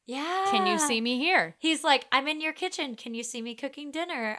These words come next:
Speaker 1: I'm in your bathroom. Can you see us brushing our teeth next to each other?"
Speaker 2: It's so sweet. <laughs>
Speaker 1: And I feel like that's really nice because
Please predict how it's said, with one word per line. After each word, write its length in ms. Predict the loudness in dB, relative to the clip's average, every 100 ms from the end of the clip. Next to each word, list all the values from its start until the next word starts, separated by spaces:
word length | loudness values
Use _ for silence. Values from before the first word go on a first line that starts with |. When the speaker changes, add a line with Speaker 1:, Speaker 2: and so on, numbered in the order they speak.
| 2
Speaker 1:
I'm 320 | 4 4 2
in 160 | -6 -4
your 120 | 0
bathroom. 540 | 4 4 4 -4 -4
Can 180 | -6 -6
you 120 | -4
see 320 | -4 -6 0 4
us 400 | 4 2 -4 -12 _ -20 _ _
brushing 340 | 2 2 2 -2
our 100 | -4
teeth 400 | -2 -2 -2 -2
next 280 | -8 -8 -8
to 120 | -8
each 220 | -8 -6
other?" 400 | -6 -6 -6 -8 -6
Speaker 2:
It's 240 | -6 -4
so 760 | -2 -2 0 2 2 2 -2 -6 _ _ _ _
sweet. 680 | -10 0 6 8 6 2 -8
<laughs> 60 | -10 _ _ _ _ 0
Speaker 1:
And 120 | 4
I 100 | 2
feel 200 | 4 4
like 200 | 4 4
that's 260 | 0 0 0
really 260 | -2 -2 -2
nice 340 | -4 -4 -6
because 480 | -10 -2 -2 -2